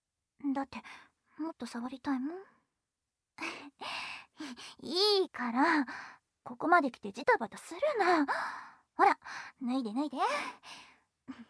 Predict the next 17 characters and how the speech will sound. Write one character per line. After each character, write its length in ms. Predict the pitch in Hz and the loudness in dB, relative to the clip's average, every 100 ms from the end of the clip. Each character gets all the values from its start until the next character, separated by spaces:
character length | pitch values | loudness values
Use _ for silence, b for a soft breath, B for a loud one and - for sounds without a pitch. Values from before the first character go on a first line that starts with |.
| _ _ B B B _ - | _ _ B B B _ -20
ベ 140 | 196 | -16
ル 140 | 240 | -14
ト 240 | 226 240 233 | -10 -6 -6
を 60 | 233 - | -6 -12
カ 120 | 277 | -12
チ 140 | - | -14
ャ 60 | - - | -18 -12
カ 120 | 294 | -10
チ 120 | - | -10
ャ 60 | 302 | -12
っ 20 | _ _ _ _ _ | _ _ _ _ _
と。 100 | - - - - _ _ _ _ _ _ _ _ b b b b _ _ - B B B B B B B _ _ | -18 -16 -18 -20 _ _ _ _ _ _ _ _ b b b b _ _ -18 B B B B B B B _ _
右 260 | 254 247 302 | -8 -6 -6
足 160 | 302 302 | -6 -6
抜 100 | 302 | -6
く 120 | |
よ。 80 | 349 | 0